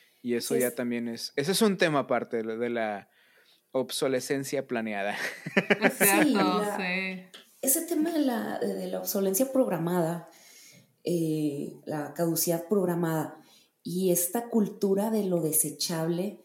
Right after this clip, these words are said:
Speaker 3: Ujú.
Speaker 2: es parte también lo que, bueno, lo que comentábamos hace rato, el tema del consumismo y el tema de, eh, pues de
Speaker 3: Nuestra huella ambiental. Ujú.
Speaker 2: Ajá, nuestra huella ambiental,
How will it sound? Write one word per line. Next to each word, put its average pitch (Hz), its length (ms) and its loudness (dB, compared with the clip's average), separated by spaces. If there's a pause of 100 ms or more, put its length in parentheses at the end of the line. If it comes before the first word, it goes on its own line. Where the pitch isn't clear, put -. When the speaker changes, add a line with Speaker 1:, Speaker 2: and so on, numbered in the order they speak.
(640)
Speaker 3:
Ujú. 202 100 -12 (180)
Speaker 2:
es - 260 2
parte 196 360 -2
también 165 440 0
lo 190 180 -2
que, 147 420 -4 (400)
bueno, 170 200 2
lo 156 140 2
que 151 120 -6
comentábamos 151 560 -2
hace 165 200 -2
rato, 220 320 2 (840)
el 160 380 0
tema 175 280 4
del 190 160 4
consumismo 180 920 2
y 196 100 0
el 170 140 0
tema 180 280 0
de, 170 480 2 (440)
eh, 160 880 0 (560)
pues 180 260 -2
de 143 680 0 (440)
Speaker 3:
Nuestra 202 340 -2
huella 185 220 0
ambiental. 196 580 -6 (120)
Ujú. 214 240 -8
Speaker 2:
Ajá, 185 540 -2
nuestra 165 280 0
huella 170 200 2
ambiental, 180 360 2